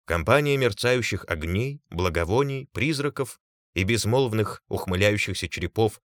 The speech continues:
с пустыми глазницами, Джеффри Даммер, наконец, обрёл бы покой.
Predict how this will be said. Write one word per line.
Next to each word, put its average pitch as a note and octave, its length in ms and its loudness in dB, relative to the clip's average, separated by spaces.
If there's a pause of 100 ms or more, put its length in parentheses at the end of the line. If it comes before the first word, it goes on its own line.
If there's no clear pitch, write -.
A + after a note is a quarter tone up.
с - 140 -10
пустыми F2+ 400 -4
глазницами, B2 800 -6 (440)
Джеффри D#3 340 2
Даммер, D#3 360 2
наконец, A#2+ 640 -2
обрёл G2 380 0
бы F2+ 120 -2
покой. E2 520 -10